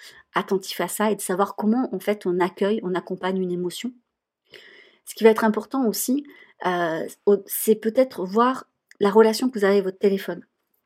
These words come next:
Euh, par exemple, je sais que, bah, mon mari, lui, il préfère mettre son téléphone en noir et blanc parce qu'il y est moins addict. Et je comprends.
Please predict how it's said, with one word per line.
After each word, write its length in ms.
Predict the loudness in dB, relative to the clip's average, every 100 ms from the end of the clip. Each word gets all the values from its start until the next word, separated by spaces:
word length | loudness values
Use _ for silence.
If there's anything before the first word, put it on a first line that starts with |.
| _ _ -20 -20 _ -6
Euh, 180 | -4 0 4
par 140 | 4
exemple, 340 | 4 2 0
je 120 | -4 -6
sais 220 | -4 -4
que, 560 | -2 -2 -2 -4 -10 -14 _ _
bah, 160 | -8 -2
mon 120 | 4
mari, 380 | 4 4 2 0
lui, 260 | 2 0 0
il 60 | -6
préfère 240 | -4 0
mettre 180 | 2 2
son 100 | -2
téléphone 380 | 0 0 2 2
en 40 |
noir 180 | 2 2
et 60 | 0
blanc 220 | -2 -4 _ -20 -16 -16 -12
parce 140 | -10 -6
qu'il 220 | -2 0
y 80 | 2
est 40 |
moins 220 | 2 2
addict. 540 | 2 -2 -10 _ -20 -20 -20 -20 _ -4
Et 40 |
je 80 | 0
comprends. 440 | 2 2 0 -4